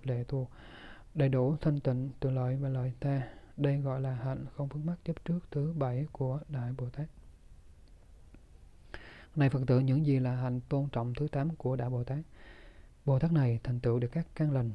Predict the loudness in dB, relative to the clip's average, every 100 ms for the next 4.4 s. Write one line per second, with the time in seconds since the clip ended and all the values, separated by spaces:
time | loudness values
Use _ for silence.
0 | -2 -2 2 2 2 0 -2 0 2 0
1 | -2 -2 0 0 0 0 0 -2 -4 -6
2 | -4 -2 -2 -2 -2 -2 -2 -4 -6 -12
3 | -20 -20 -4 0 2 2 0 -2 0 -2
4 | 0 0 0